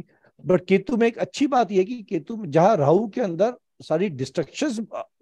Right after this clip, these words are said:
हैं, केतु में कंस्ट्रक्टिव एक्टि-, एक्टिविटी है कि केतु is very strong spiritual ग्रह।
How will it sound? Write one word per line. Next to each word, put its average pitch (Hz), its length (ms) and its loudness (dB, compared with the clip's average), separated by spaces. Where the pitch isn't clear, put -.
हैं, 170 280 -2
केतु 175 300 2
में 233 160 0
कंस्ट्रक्टिव 202 600 -4
एक्टि-, 185 300 -6
एक्टिविटी 165 720 -4
है 160 120 2
कि 190 220 -14
केतु 170 460 -8
is 165 160 -6
very 151 440 -4
strong 165 260 -8
spiritual - 600 -6
ग्रह। 107 340 -10